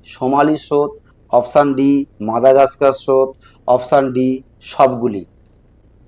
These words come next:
সঠিক উত্তরটা হবে অপশান ডি সবগুলি। তোমরা এখান থেকে মনে রাখবে এই আগুলহাস স্রোত, এই সোমালি স্রোত, এই মাদাগাস্কার স্রোত, এই তিনটে স্রোতই কিন-, স্রোতই কিন্তু ভারত মহাসাগরের স্রোত, আর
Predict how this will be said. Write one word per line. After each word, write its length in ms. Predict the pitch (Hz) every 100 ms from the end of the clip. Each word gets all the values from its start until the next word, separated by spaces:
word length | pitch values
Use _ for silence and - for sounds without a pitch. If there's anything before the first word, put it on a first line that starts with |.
| _ - -
সঠিক 380 | - 160 160 185
উত্তরটা 360 | 139 - 131 131
হবে 300 | 131 160 233 - _ -
অপশান 460 | 127 - 151 131
ডি 260 | 123 147 226 - _
সবগুলি। 640 | - 151 131 113 104 85 - _ _ _ _ -
তোমরা 180 | 175 185
এখান 340 | 156 - 170
থেকে 180 | 175 160
মনে 200 | 139 139
রাখবে 320 | 131 135 135 - -
এই 220 | 147 156
আগুলহাস 540 | 110 139 151 156 156 151
স্রোত, 400 | - 147 147 143 _ _ -
এই 140 | 139
সোমালি 540 | 139 - 151 151 156
স্রোত, 400 | 151 - 147 147 147 _ _ -
এই 160 | 151 147
মাদাগাস্কার 720 | 127 135 143 151 147 - 151
স্রোত, 300 | - 147 139 139
এই 120 | 151 156 156
তিনটে 400 | 175 170 165 180
স্রোতই 340 | 180 139 131 139
কিন-, 300 | - 143 143
স্রোতই 460 | - - 151 156 160
কিন্তু 540 | 143 139 135 202 226 _ _ _
ভারত 400 | 113 - 135 156
মহাসাগরের 600 | 143 131 143 143 151 156 160
স্রোত, 300 | - 180 190 - -
আর 100 | -